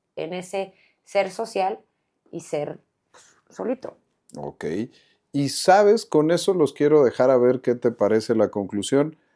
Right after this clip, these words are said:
Speaker 2: Hay soledad buena y soledad mala. Está bien cuestionarnos mi dosis y mi nivel de soledad y de interacción con el mundo. Y tenemos las soluciones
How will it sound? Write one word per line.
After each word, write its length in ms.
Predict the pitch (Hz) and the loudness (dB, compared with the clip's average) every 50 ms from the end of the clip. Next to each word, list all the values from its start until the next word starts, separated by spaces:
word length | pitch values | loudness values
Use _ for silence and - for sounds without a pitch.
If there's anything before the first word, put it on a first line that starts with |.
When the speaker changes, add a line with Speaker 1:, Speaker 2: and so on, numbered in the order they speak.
| _ _ | _ _
Speaker 2:
Hay 180 | - 117 120 123 | 0 2 2 2
soledad 540 | - - 131 113 110 107 101 104 107 104 101 | 2 2 2 2 2 2 2 2 0 0 -2
buena 480 | 101 98 87 95 107 113 117 127 135 120 | -4 -8 -6 -4 -2 -2 -2 -2 -2 -2
y 60 | 107 | -4
soledad 480 | 101 - - 95 90 90 87 87 90 90 | -6 -8 -10 -8 -6 -6 -4 -4 -4 -2
mala. 480 | 104 120 131 139 143 156 165 170 165 _ _ _ _ _ _ _ _ _ _ _ - | 0 2 2 4 4 4 2 2 0 _ _ _ _ _ _ _ _ _ _ _ -6
Está 460 | 117 120 110 - _ - 135 135 135 | -6 -4 -6 -4 _ 0 2 2 2
bien 320 | 131 135 139 139 139 131 | 2 2 2 2 0 0
cuestionarnos 1200 | 123 - 127 120 110 - - _ - 101 98 101 101 113 120 123 120 127 127 127 127 120 107 - - | -2 -2 0 0 -2 -2 -6 _ -8 -8 -8 -6 -6 -6 -6 -6 -6 -4 -4 -2 -2 -4 -4 -8 -12
mi 340 | - 107 104 104 104 104 101 | -10 -8 -6 -6 -6 -6 -6
dosis 800 | 98 113 123 127 135 131 135 - 131 127 127 127 123 - - _ - | -2 0 2 2 2 0 -2 -4 -6 -4 -4 -6 -8 -10 -18 _ -12
y 160 | 110 107 107 | -10 -8 -6
mi 220 | 104 110 117 120 | -4 -4 -2 -2
nivel 580 | 117 117 113 113 107 113 117 117 120 120 117 - _ _ - | -2 -4 -4 -4 0 0 2 2 0 -2 -6 -10 _ _ -16
de 240 | - - 98 104 101 | -10 -8 -6 -6 -6
soledad 640 | - - 120 117 117 117 110 113 117 120 123 120 - - | -4 -2 0 2 2 2 2 4 2 2 2 0 -4 -6
y 140 | 127 117 | -6 -4
de 140 | 107 113 110 | -4 -4 -6
interacción 640 | 110 107 104 - 113 110 110 107 101 - - 117 113 | -6 -8 -8 -8 -8 -6 -6 -8 -8 -10 -12 -12 -10
con 180 | 110 120 117 120 | -8 -8 -8 -8
el 100 | 117 120 | -6 -6
mundo. 420 | 127 135 143 147 160 185 190 - _ _ _ _ _ _ _ _ _ _ | -4 -4 -2 0 0 -2 -2 -4 _ _ _ _ _ _ _ _ _ _
Y 300 | - 123 131 160 185 226 - _ _ | -4 0 0 0 0 -4 -8 _ _
tenemos 460 | - 131 127 123 131 143 147 156 151 | -2 0 0 0 0 0 0 0 2
las 180 | 151 147 135 135 | 4 4 4 4
soluciones 840 | - 135 120 117 117 113 - 139 135 139 139 139 135 127 - - | 4 0 0 0 0 0 2 2 2 4 4 2 0 -2 -4 -8